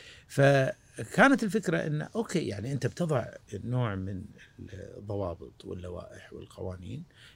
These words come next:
عبر هيئة عليا للإعلام والإذاعة والتلفزيون،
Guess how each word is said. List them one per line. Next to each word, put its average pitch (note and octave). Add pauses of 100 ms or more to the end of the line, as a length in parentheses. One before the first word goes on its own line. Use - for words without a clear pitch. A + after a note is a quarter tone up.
(120)
عبر G3
هيئة C#3+
عليا G2+
للإعلام G2
والإذاعة G2
والتلفزيون، G2